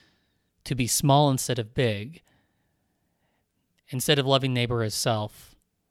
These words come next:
demanding neighbor to look like self, right? Now, the ob-, yeah, the obedience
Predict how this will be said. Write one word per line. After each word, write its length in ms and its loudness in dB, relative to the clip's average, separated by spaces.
demanding 600 0
neighbor 500 -6
to 100 -6
look 300 -4
like 240 -4
self, 560 -12
right? 260 -6
Now, 140 -4
the 140 -6
ob-, 160 -8
yeah, 200 -4
the 140 -4
obedience 720 -2